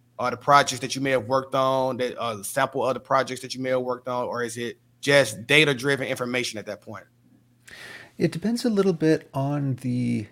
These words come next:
Speaker 2: the area of your focus in terms of whether it's expected. Uh, if your, if your work is creative, uh, uh, particularly,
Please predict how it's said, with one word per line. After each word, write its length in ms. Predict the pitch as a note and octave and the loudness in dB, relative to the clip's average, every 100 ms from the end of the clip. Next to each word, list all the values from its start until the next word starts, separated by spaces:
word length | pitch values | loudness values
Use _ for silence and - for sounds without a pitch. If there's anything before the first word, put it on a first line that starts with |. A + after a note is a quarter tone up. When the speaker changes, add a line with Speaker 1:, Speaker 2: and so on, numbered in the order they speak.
| _ | _
Speaker 2:
the 160 | B2 - | -8 -4
area 240 | C3+ C#3 | -2 -2
of 80 | A#2+ | -2
your 140 | A#2+ | -6
focus 600 | - A#2+ A2+ E3 E3+ - - | -6 -6 -4 -6 -8 -12 -8
in 140 | A2+ | -8
terms 280 | - C3 A2 | -4 -4 -2
of 140 | A2+ | -4
whether 320 | A2 A#2 A2+ G#2 | -2 -2 0 -2
it's 380 | - - - - _ | -4 -12 -16 -20 _
expected. 760 | C3+ - - - B2+ - E3 - - - - _ | -10 -8 -8 -6 -6 -6 -6 -8 -20 -20 -20 _
Uh, 220 | - A#2+ A2 | -4 -2 -2
if 280 | D3 B2 - | -4 -6 -6
your, 720 | C3 C3 C3+ C3+ C3+ C3 A#2+ _ | -2 0 2 2 2 0 -4 _
if 180 | D3 - | -12 -6
your 100 | C#3+ | -4
work 320 | D3 E3+ E3+ - | -2 -2 -4 -8
is 560 | C#3 C3+ C3 B2 - - | -4 -2 -2 -4 -8 -16
creative, 800 | - - B2 C3+ C#3+ D#3 D#3+ - _ _ | -10 -4 -2 0 0 0 -2 -12 _ _
uh, 400 | C3+ B2+ B2 B2 B2+ - _ _ _ _ | -6 -4 -2 -4 -6 -14 _ _ _ _
uh, 440 | A#2 A2 A2+ A2 A2 - - _ | -12 -8 -8 -8 -10 -14 -20 _
particularly, 1080 | - B2+ C3 B2+ B2+ B2 A#2+ A2+ A2 - - | -10 -8 -8 -4 -4 -2 -2 -2 -4 -8 -20